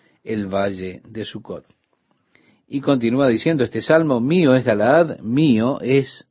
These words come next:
Manasés, y Efraín es la fortaleza de mi cabeza.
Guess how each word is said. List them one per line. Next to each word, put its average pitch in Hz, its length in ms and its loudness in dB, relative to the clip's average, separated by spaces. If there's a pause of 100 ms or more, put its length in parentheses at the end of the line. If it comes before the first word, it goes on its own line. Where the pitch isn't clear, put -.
(120)
Manasés, 107 880 -6 (680)
y 160 160 2
Efraín 165 380 4
es 170 80 2
la 135 120 0
fortaleza 117 520 0
de 110 120 2
mi 110 120 -2
cabeza. 127 640 4